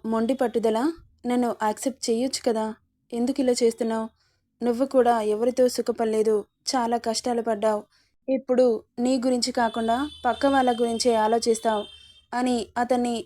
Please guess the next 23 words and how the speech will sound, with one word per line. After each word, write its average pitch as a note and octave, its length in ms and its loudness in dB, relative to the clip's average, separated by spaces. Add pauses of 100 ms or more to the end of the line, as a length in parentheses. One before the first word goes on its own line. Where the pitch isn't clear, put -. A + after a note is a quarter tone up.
(100)
అలా B3 220 2 (140)
చూస్తుంటే A#3+ 580 2 (100)
ఇంకా A#3+ 260 0
చూడాలనిపిస్తుంది A#3 1040 0
ఆమెకి. G#3+ 520 -2 (640)
అతను B3 300 2
చిన్నగా B3+ 560 0
కదిలినట్లు B3 640 0
అనిపిస్తుంటే A3+ 880 0
అక్కడి A3+ 280 0
నుండి A#3+ 200 2
లేచి A3+ 360 2
తన A3 220 0
రూమ్కి A3+ 380 0
వెళ్ళిపోయింది. A3 760 0 (600)
మార్నింగ్ A#3 440 2 (160)
యథావిధిగా A#3 640 2
కాలేజ్కి A#3 600 2
రెడీ G#3+ 260 2
అయి A#3 200 4
హడావిడిగా A3+ 600 2
బ్రేక్ఫాస్ట్ G#3 520 -2
చేసి B3 380 -2